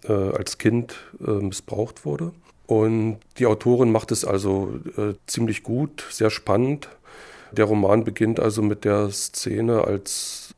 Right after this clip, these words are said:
in seiner Praxis Patient erscheint, der also ein,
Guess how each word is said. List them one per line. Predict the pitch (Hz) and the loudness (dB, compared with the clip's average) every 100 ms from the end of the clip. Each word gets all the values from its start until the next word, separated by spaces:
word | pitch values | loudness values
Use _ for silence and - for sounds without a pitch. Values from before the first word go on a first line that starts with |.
| _ | _
in | 110 | -4
seiner | 101 98 92 | 0 2 2
Praxis | - 107 - - 110 - - - - | 0 -4 -2 0 0 -2 -8 -12 -14
Patient | - - - 117 127 | -10 -6 0 0 0
erscheint, | 131 - 127 123 135 139 - - | -4 -4 -4 -2 -4 -8 -16 -4
der | 120 107 - | 0 2 0
also | 104 107 | -2 -2
ein, | - 98 95 95 | -2 0 -2 -4